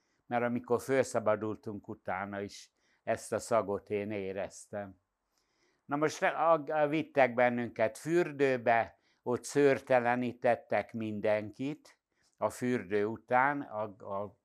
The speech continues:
nemi szervekről, a ha-, a fejről, hónaj, mindenhonnét szőrtelenítettek.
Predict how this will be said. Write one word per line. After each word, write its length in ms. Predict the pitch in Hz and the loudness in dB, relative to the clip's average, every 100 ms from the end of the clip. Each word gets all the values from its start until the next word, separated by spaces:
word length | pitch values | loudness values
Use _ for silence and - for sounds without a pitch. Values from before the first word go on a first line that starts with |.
| 101 | -12
nemi 320 | 123 135 127 | -6 -4 -4
szervekről, 1000 | - 123 117 110 107 104 - 117 113 110 | -4 0 2 0 0 -2 -2 -8 -4 -4
a 180 | 85 92 | -6 -8
ha-, 480 | 95 117 120 117 - | -8 -2 -2 -2 -8
a 40 | |
fejről, 840 | - 135 127 120 117 104 104 98 - _ _ _ _ | -6 0 2 2 -2 -4 -8 -10 -14 _ _ _ _
hónaj, 760 | - 127 123 113 107 104 98 101 | -4 0 0 2 6 6 6 0
mindenhonnét 1040 | 135 175 151 117 113 107 117 113 107 104 | -2 -2 0 4 4 2 -2 -6 -6 -6
szőrtelenítettek. 1400 | - 131 139 - 139 135 127 - 123 120 - 117 - - | -6 -4 -4 0 0 0 -4 -2 -2 -2 0 0 -2 -20